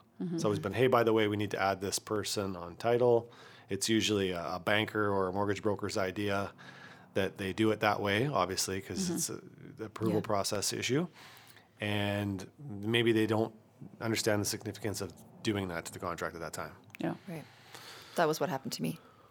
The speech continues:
Speaker 3: right?
Speaker 2: Right.
Speaker 3: Right at the end, yeah.
Speaker 2: Anyways, assignments. Good one. Um, I really wanna talk about multiple offers, but I feel like that's an entire podcast.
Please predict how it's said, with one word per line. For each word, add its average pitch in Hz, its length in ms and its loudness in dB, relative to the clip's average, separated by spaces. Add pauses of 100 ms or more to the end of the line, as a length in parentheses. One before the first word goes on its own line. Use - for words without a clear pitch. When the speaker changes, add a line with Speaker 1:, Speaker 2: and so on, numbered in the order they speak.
Speaker 3:
right? 170 140 -2
Speaker 2:
Right. 107 300 4
Speaker 3:
Right 165 160 -2
at 143 80 -10
the 165 80 -6
end, 156 160 -8
yeah. 175 100 -8 (1600)
Speaker 2:
Anyways, 123 440 6 (220)
assignments. 143 540 6 (440)
Good 143 120 8
one. 120 140 6 (760)
Um, 123 1080 10 (800)
I 139 100 10
really 185 240 10
wanna 214 200 10
talk 160 220 8
about 139 200 8
multiple 127 380 8
offers, 117 380 8
but 135 120 8
I 120 80 6
feel 185 480 8
like 165 200 8
that's 127 260 8
an 113 80 4
entire 131 560 2
podcast. 101 720 0